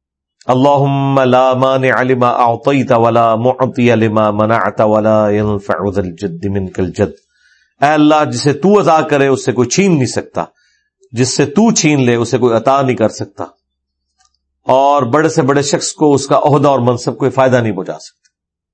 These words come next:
پھر سورہ یونس میں، سورۃ الانعام میں یہاں تک آیا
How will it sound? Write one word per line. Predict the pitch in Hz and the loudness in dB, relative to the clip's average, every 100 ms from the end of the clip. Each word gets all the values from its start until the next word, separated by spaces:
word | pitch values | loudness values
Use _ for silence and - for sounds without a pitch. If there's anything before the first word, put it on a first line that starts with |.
| _ _ _ _ _ _ _ - | _ _ _ _ _ _ _ -2
پھر | 135 131 | 0 0
سورہ | 139 143 135 | 0 2 2
یونس | 131 147 156 131 127 | 2 2 0 -2 -2
میں، | 135 131 127 120 | 0 2 0 0
سورۃ | 131 127 127 | 0 0 2
الانعام | 127 120 127 127 127 | 0 2 0 0 0
میں | 127 | 2
یہاں | 117 120 117 | 2 0 0
تک | 110 | 0
آیا | 107 107 | 2 2